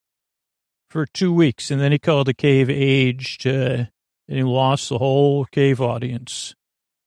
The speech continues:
And it was a beautiful thing because his voice was echoing through those caves. Uh,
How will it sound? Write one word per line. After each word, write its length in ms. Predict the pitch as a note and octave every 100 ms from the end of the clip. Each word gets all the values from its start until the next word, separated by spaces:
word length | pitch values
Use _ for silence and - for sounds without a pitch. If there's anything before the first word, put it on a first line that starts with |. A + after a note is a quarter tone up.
| _ _ _ _ B2+
And 240 | C3 B2+
it 40 |
was 160 | C#3 B2
a 40 |
beautiful 420 | B2+ D#3+ E3 - C3+
thing 360 | - D#3+ C#3
because 280 | A#2+ A2 B2
his 160 | C3 B2
voice 380 | B2+ C#3 C3+
was 120 | C#3 B2
echoing 540 | C3+ C#3 - C3+ B2+
through 240 | - C#3
those 300 | C3 C3+ A#2+
caves. 840 | - D3+ C#3+ C#3+ C3 A#2 B2+ - C#3+
Uh, 440 | B2 B2+ B2+ A#2+